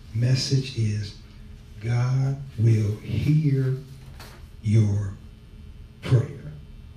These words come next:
God will hear your prayer. Psalms, the fourth chapter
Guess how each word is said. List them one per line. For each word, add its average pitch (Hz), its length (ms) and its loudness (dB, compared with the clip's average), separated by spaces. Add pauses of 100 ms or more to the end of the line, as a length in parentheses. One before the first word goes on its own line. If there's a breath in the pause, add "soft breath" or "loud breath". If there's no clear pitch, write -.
(500)
God 107 240 0
will 98 60 -2
hear 113 200 2
your 107 200 0
prayer. - 280 -6 (1500)
Psalms, 127 520 -2
the 120 100 -2
fourth 135 360 2
chapter 143 540 0